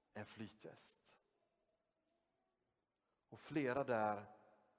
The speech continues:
som hade räddats från det här kalla vattnet, berättade att den kvällen räddades jag två gånger. Jag räddades från vattnets kyla, men även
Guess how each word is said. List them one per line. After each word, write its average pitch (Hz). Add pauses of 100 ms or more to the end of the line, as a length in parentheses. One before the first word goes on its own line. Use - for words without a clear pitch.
(920)
som -
hade 117
räddats 113
från 127
det 120
här 110
kalla 110
vattnet, - (460)
berättade 98 (640)
att -
den 139
kvällen 113
räddades 113
jag 107
två 117
gånger. 107 (1160)
Jag 117
räddades 117 (240)
från 123
vattnets 127
kyla, 95 (1000)
men 113
även 98